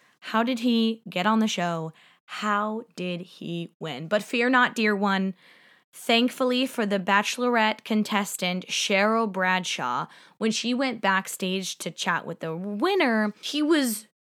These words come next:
hella creepy. And she got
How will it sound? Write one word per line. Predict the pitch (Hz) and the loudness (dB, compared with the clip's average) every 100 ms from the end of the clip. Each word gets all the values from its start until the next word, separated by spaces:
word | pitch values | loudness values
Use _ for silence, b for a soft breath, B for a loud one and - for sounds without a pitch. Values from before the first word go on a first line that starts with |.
| _ _ | _ _
hella | - - - 254 220 208 | -8 -4 2 4 4 2
creepy. | - 131 - 62 - | -2 -6 -6 -10 -8
And | - 214 214 | -2 0 2
she | - 285 | 2 2
got | 277 247 226 | 4 6 6